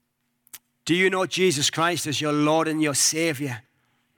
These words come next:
Do you have the life of Christ in you today? If you do not know the glorious Jesus Christ in your life,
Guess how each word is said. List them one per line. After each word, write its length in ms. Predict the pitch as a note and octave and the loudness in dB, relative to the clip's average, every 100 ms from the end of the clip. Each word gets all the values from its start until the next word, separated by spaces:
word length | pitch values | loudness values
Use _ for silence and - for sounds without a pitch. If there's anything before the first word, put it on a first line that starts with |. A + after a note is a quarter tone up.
| _ _ _ _ _ _ _ _ _ - | _ _ _ _ _ _ _ _ _ -4
Do 120 | D#3+ | 0
you 140 | F#3+ | 2
have 240 | E3+ G3 D3+ | 2 0 0
the 100 | E3 | -2
life 380 | D#3+ F#3 F#3+ D#3 | 2 2 0 -6
of 120 | B2+ | -4
Christ 460 | D#3 F3+ F3+ - - | 0 2 0 -4 0
in 180 | F#3 F3+ | 0 2
you 220 | F3+ F#3+ | -2 -2
today? 680 | - D3+ B2+ E3 E3+ D3 - - - _ _ - | 0 -2 0 -2 -2 -6 -14 -20 -20 _ _ -6
If 200 | D#3 F3 | -2 2
you 160 | A#3+ | 2
do 180 | A#3 C4 | 4 2
not 220 | A#3+ G#3 | 2 2
know 180 | G#3+ A#3+ | 2 0
the 140 | F3+ | 0
glorious 680 | C#3 E3+ F#3+ G#3+ A3 G#3 D3+ | -4 2 4 4 4 2 0
Jesus 460 | - G#3+ G#3+ E3 C#3+ | -2 0 2 0 -2
Christ 400 | - G3+ A3+ - | 0 0 0 -2
in 100 | F3 | 0
your 240 | E3+ E3 | 2 2
life, 480 | E3 G3 B3 - | 2 0 -2 -10